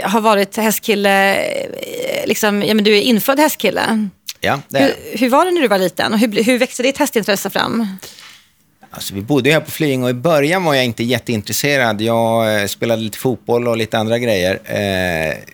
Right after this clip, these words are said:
Speaker 2: var ganska dålig på det. Eh, så att, eh, ungefär när jag var en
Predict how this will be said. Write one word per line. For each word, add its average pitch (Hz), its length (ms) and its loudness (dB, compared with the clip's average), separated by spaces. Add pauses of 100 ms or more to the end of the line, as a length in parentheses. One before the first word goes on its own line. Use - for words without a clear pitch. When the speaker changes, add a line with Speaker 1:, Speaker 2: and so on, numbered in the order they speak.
(120)
Speaker 2:
var 95 80 -8
ganska 92 260 -4
dålig 90 420 -2
på 104 80 -6
det. 87 200 -2 (360)
Eh, 92 440 -6 (640)
så - 260 -4
att, 107 420 -6
eh, 107 340 0 (720)
ungefär 123 320 -4
när 127 80 0
jag 127 40 0
var 127 120 0
en 123 120 -4